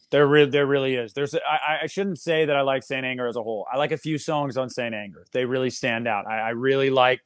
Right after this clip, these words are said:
the, the title track, Saint Anger. I love Some Kind of Monster.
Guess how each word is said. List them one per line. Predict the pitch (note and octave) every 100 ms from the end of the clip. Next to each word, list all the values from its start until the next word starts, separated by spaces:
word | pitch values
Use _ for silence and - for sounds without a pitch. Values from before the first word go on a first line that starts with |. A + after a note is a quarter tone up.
| _
the, | B2 -
the | B2
title | C3 B2+ B2
track, | C#3 B2+
Saint | - B2+
Anger. | B2 B2+ B2 G#2+
I | A2+
love | B2+ C3 C#3 C#3+ C#3+ B2
Some | C#3+ C3+
Kind | B2+ B2
of | A#2
Monster. | A#2 A#2+ - C3 B2